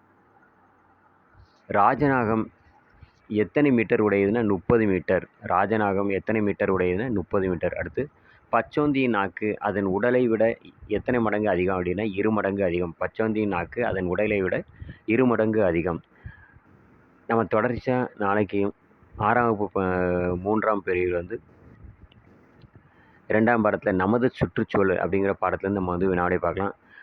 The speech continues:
நம்ம சேனல் பிடிச்சிருந்தா மறக்காம சப்ஸ்கிரைப் பண்ணுங்க. நிறைய பேருக்கு ஷேர் பண்ணி விடுங்க. நம்ம சேனல் சப்ஸ்கிரைப் பண்ணாதவங்களாம், அஹ்,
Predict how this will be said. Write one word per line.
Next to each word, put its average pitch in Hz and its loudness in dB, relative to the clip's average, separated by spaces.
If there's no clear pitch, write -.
நம்ம 104 2
சேனல் 120 2
பிடிச்சிருந்தா 107 -2
மறக்காம 101 -2
சப்ஸ்கிரைப் 98 -2
பண்ணுங்க. 90 -2
நிறைய 98 2
பேருக்கு 101 0
ஷேர் 90 2
பண்ணி 90 -2
விடுங்க. 85 -2
நம்ம 101 -2
சேனல் 110 0
சப்ஸ்கிரைப் - -2
பண்ணாதவங்களாம், 107 0
அஹ், 90 -2